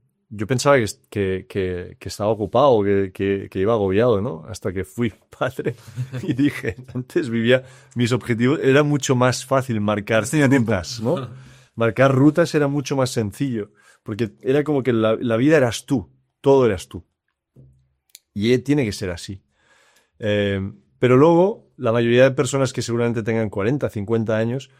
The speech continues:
Speaker 1: ya no estarán solas. Y si es-, y si están solas, seguramente llevarán una mochila.
Speaker 2: Mm.
Speaker 1: Y esa mochila puede ser cualquier cosa. Una mamá enferma, un hijo, eh, está separado, una familia de cierta forma, o casado.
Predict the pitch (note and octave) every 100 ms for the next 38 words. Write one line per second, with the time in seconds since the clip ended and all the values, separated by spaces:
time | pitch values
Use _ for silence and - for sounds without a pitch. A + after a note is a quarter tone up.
0 | _ _ _ - A2 A#2+ C#3+ F3 - G#2
1 | F#2+ F#2 - C3 G2 - - - A2+ G2
2 | - A2+ - A#2 G#2+ - E3+ F#3 - D#3
3 | F#3+ B3+ - _ _ _ _ _ _ _
4 | - - B2+ C#3+ C#3+ C#3 A#2+ A2+ A#2+ A2+
5 | G#2+ - - G2 E2+ _ _ _ _ B2+
6 | A#2+ - _ - G2 A2+ A2 - B2 B2+
7 | A#2 G2 G#2 G2+ F#2+ - F#2+ G#2 F2 F2
8 | - _ B2+ F#2 F#2 F2+ F#2 F2 A#2+ B2
9 | A#2 B2 B2+ - G2+ G2+ G2+ - G2 G2+
10 | - - - _ - G2 F#2+ G2 - G#2+
11 | - G2 G2+ A#2+ B2+ B2+ B2+ B2 A2+ G#2+
12 | G#2 G2+ G#2 G#2+ G#2 G#2 G2+ G2+ G2+ G2+
13 | G2+ G2+ G#2+ G2+ G#2+ - A#2 - G#2 C3
14 | C#3 D#3 - D3+ A#2+ - E2 F#2+